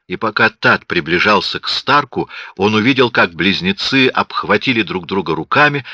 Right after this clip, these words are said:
словно инстинктивно защищая друг друга. «Гензель и Гретель», подумал Тат. А затем Старк воткнул в его плечо карандаш. Тат взвыл от боли и оттолкнул Старка.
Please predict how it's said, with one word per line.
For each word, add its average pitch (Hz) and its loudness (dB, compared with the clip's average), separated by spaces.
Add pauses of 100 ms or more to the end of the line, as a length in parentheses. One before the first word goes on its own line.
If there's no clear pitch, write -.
(140)
словно 87 0
инстинктивно 113 -4 (260)
защищая 73 0 (220)
друг 69 -10
друга. 67 -10 (800)
«Гензель 107 0
и 104 -4
Гретель», 85 -2 (380)
подумал 76 -4
Тат. - -6 (340)
А 78 -8
затем 78 0
Старк - -2
воткнул 95 0
в 80 -12
его 82 0
плечо 87 -2 (340)
карандаш. 78 -4 (640)
Тат 113 4
взвыл 104 2
от 98 2
боли 127 4
и 127 0
оттолкнул 120 0
Старка. - -4